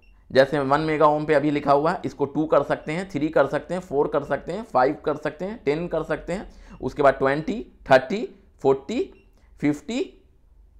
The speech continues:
ए, फ़िफ़्टी मेगा ओम तक हमारा आता है, या फिर ऑफ भी रख सकते हैं। तो हम लोग यहाँ पर, उसके बाद देखो यहाँ पॉइंट वन, पॉइंट टू, पॉइंट थ्री, पॉइंट फ़ोर, पॉइंट फ़ाइव,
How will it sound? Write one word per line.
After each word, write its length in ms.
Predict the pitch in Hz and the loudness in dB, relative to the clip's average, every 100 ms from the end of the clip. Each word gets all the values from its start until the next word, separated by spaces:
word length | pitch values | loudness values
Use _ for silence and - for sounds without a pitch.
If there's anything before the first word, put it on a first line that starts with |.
| - | 0
ए, 100 | 120 | 0
फ़िफ़्टी 340 | 165 165 202 | 0 -2 -4
मेगा 240 | 175 143 139 | -2 2 4
ओम 220 | 131 139 | 2 -2
तक 140 | 180 196 | -4 -2
हमारा 320 | 131 123 123 | 2 4 4
आता 200 | 113 117 | 4 2
है, 80 | 120 | 0
या 100 | 131 | 0
फिर 240 | 165 - | -2 2
ऑफ 200 | 120 135 - | 2 2 0
भी 120 | 117 | 0
रख 160 | 107 - | 0 0
सकते 260 | 101 - | -6 -6
हैं। 100 | 107 | -6
तो 60 | 127 | -2
हम 200 | 139 156 | -2 0
लोग 140 | 156 | -2
यहाँ 220 | 147 151 | 0 -2
पर, 140 | 151 185 | 0 -2
उसके 320 | - 123 151 | -4 -6 0
बाद 100 | 143 | 0
देखो 240 | 131 135 | 0 -2
यहाँ 140 | 123 123 | -2 -2
पॉइंट 320 | 135 131 143 | -2 -4 -2
वन, 160 | 151 160 | -4 -4
पॉइंट 340 | 143 131 135 | -4 -6 -6
टू, 120 | 160 | -10
पॉइंट 320 | 160 131 127 | -6 -6 -6
थ्री, 160 | 151 165 | -8 -10
पॉइंट 260 | - 127 131 | -8 -8 -4
फ़ोर, 220 | 156 156 | -4 -4
पॉइंट 180 | 135 131 | -8 -2
फ़ाइव, 180 | 151 | -2